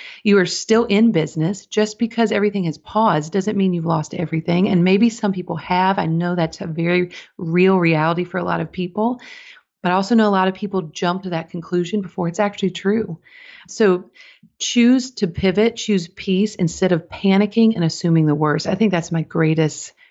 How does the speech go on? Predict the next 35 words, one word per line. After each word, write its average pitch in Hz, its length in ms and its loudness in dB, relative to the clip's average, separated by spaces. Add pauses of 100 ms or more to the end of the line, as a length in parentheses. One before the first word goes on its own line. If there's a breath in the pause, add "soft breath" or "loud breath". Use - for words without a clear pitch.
(100)
recommendation 160 720 -2
to 147 60 -2
business 151 400 -4
owners. 165 280 -4
Also, 233 420 0 (480 loud breath)
update 220 460 0
your 156 100 -4
website. 269 800 0
I 247 100 -4
can't 240 300 -4
tell 180 180 -2
you, 208 260 -2 (200 loud breath)
we've 262 180 0
had 202 140 2
more 202 260 2
people 156 680 -6
in 180 120 0
our 165 140 0
K 214 200 -2
G 202 100 0
Education 170 460 -2
Facebook 156 400 -2
group 143 320 -2 (380 loud breath)
showing 214 480 0
their 170 140 0
printed 185 560 -2
bridal 165 320 -2
guides 151 420 -8
for - 100 -6
the 165 80 -4
first 180 380 -4
time 165 220 -2
ever. 147 440 -6
Like, 185 220 -2 (220 loud breath)
they've 190 180 2